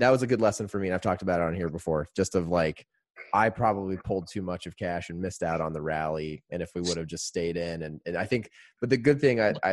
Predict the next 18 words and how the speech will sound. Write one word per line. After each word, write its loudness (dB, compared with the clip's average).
I 2
feel 2
like 4
that -2
you -6
can -8
share 2
on 0
here -2
is, -4
you -4
know, -6
let's, 0
you 0
know, -2
hope, 6
fingers 2
crossed, 2